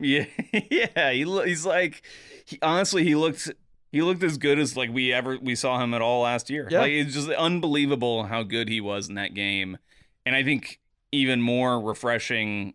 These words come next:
Speaker 1: for fans and Brian Sicker, and I think everybody's probably gotta be feeling this, is, um,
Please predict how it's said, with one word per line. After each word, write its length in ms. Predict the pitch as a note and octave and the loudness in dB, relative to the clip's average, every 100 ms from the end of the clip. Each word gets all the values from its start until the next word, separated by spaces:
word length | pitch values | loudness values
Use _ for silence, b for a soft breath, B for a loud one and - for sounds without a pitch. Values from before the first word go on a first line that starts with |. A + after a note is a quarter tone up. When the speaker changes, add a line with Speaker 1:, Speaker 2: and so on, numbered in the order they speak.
| - | -16
Speaker 1:
for 540 | - A#2+ G#2+ G2+ F#2+ - _ | -8 -2 0 -2 -6 -12 _
fans 640 | - A#2 A2 G#2+ G#2 G2+ | -4 -2 0 -2 -4 -6
and 320 | G2+ G2+ G2+ _ | -8 -8 -12 _
Brian 220 | A#2 A2 | -2 -2
Sicker, 180 | C3 A2 | -4 -4
and 100 | G#2 | -4
I 60 | G2+ | -4
think 140 | G#2 | -2
everybody's 600 | A2+ A#2 G2+ G2 G#2 G#2+ | -2 -2 -6 -6 -6 -8
probably 300 | - F#2 F#2+ | -8 -6 -6
gotta 180 | F2+ F#2 | -6 -8
be 40 | F#2 | -6
feeling 280 | A#2+ A2 | -4 -4
this, 240 | F#2 G2+ - B B B | -4 -6 -10 B B B
is, 360 | - C3+ A#2+ G#2+ | -2 0 0 0
um, 440 | A2 G#2+ G2+ G#2 | -2 -2 -4 -8